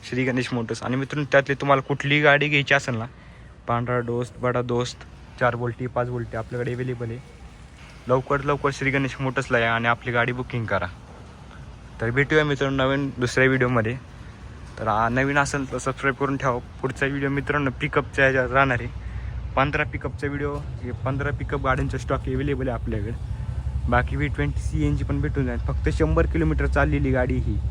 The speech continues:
फक्त शंभरच किलोमीटर चालली. पुढच्या व्हिडिओमध्ये राहणार आहे, त्यामुळं सबस्क्राईब करून ठेवा आपल्या अकाउंटला.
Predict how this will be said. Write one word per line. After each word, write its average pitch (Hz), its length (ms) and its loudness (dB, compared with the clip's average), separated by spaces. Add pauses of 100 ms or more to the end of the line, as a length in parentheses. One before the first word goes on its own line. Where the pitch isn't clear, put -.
(920)
फक्त - 240 0
शंभरच 151 600 2
किलोमीटर 139 320 0
चालली. 131 380 4
पुढच्या 135 400 2
व्हिडिओमध्ये 135 360 4
राहणार 135 260 4
आहे, 123 100 -4 (720)
त्यामुळं 127 420 2
सबस्क्राईब 135 420 0
करून 135 220 -2
ठेवा 123 180 2
आपल्या 110 240 0
अकाउंटला. 107 400 -4